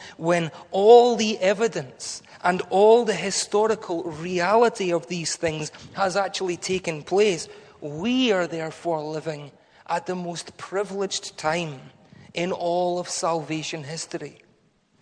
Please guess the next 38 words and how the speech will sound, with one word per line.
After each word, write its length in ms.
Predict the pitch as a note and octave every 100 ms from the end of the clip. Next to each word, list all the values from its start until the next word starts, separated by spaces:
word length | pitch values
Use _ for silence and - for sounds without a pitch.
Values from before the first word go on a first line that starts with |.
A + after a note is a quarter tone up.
| - -
Why? 320 | F3+ F#3 G#3 F#3+
Because 420 | F3+ - F#3 E3+
we 120 | F3+
not 220 | F3 F#3+
only 240 | G3 F#3 F3
have 320 | E3+ F3 D#3
the 100 | D#3
promise 640 | - - F3+ A3+ A#3+ -
of 180 | F#3+ -
these 260 | F3 D#3+ -
things 300 | F3 D#3 -
to 120 | D3
hope 280 | - D#3 -
for, 300 | - D3+ E3 - - -
as 220 | D#3 D#3+
if 200 | E3+ - - -
they 160 | - E3+
might 300 | D#3 E3+ D#3
happen, 500 | - E3+ F3+ F#3+ F#3 - -
we 140 | D#3 D3+
hope 420 | - G3+ G3+ -
they 140 | -
happen, 460 | D#3 F3+ F3+ G3+ F#3 - E3
and 160 | D#3
we 100 | D#3+
kind 300 | - F#3+ G3
of 100 | E3+
believe 500 | D#3 D#3 F3+ G#3+ F#3
they'll 180 | F3 D3
happen, 480 | D3+ C#3 - D3 D#3 - - -
but 160 | E3+ E3
we 240 | G3+ G#3+
have 640 | G3 D3+ F3 F3+ F3+ D3+ - - -
the 140 | D3+
historicity 1160 | - - - G3+ - - F3 E3+ G3 G#3 - F#3+
of 200 | E3+ D3
these 280 | D#3+ C#3+ -
things, 580 | D#3 C3+ - - -